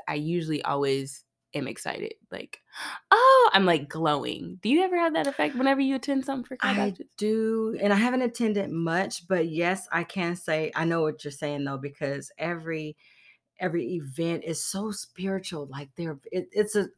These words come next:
Speaker 2: uh, Christian college, a Christian
Speaker 1: Mm-hmm.
Speaker 2: university, and you, they are unapologetically
Speaker 1: Yeah,
Speaker 2: Christian.
Speaker 1: they say biblically rooted in
Speaker 2: Yes,
Speaker 1: everything.
Speaker 2: and, and I feel the, that energy, like, good vibes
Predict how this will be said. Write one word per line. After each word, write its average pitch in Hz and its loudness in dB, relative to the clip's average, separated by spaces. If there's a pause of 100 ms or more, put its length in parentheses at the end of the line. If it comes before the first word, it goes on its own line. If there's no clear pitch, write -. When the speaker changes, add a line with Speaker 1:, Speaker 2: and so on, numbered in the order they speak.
Speaker 2:
uh, 120 -10 (280)
Christian 240 0
college, 135 0
a - -14
Christian 190 2
Speaker 1:
Mm-hmm. 165 0
Speaker 2:
university, 143 -6 (500)
and 170 0
you, 170 -10
they 202 6
are 170 2
unapologetically 147 -4 (360)
Speaker 1:
Yeah, 170 0
Speaker 2:
Christian. 147 0
Speaker 1:
they 160 -2
say 165 0
biblically 175 4
rooted 156 0
in 175 -8
Speaker 2:
Yes, 165 0
Speaker 1:
everything. 156 -2
Speaker 2:
and, 165 0 (100)
and 175 0
I 185 2
feel 202 4 (180)
the, 156 0
that 160 -2
energy, 175 -4
like, 139 -6
good 175 -4
vibes 151 -2